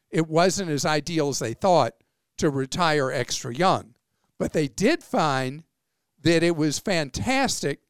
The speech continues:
having financial independence. What does it take to be truly an F I?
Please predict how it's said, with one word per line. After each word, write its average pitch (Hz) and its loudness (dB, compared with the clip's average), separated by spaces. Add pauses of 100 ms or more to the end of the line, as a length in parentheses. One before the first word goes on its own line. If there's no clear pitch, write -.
(140)
having 190 -2
financial 160 -4
independence. 143 -8 (800)
What 202 2
does 277 0
it - -4
take 180 -2 (680)
to 156 0
be 165 -4
truly 208 -4 (540)
an 147 -4
F 160 0
I? 123 0